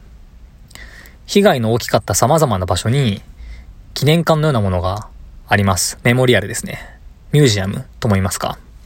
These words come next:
で、そこでは地震や津波がどれだけ怖いものなのか知ることができます。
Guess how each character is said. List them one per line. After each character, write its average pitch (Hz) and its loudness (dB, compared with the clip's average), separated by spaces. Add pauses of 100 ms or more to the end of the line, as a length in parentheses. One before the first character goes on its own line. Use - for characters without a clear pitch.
(1080)
で、 110 4
そ 107 0
こ 147 4
で 170 6
は 123 4
地 120 2
震 160 2
や 160 2
津 - -2
波 147 2
が 139 4
ど 117 0
れ 139 6
だ 151 2
け 151 4
怖 151 2
い 147 2
も 113 2
の 104 2
な 95 0
の 90 -2
か 110 0
知 - 0
る 113 0
こ 123 0
と 156 4
が 156 4
で 104 -2
き 95 -2
ま 92 -2
す。 92 -6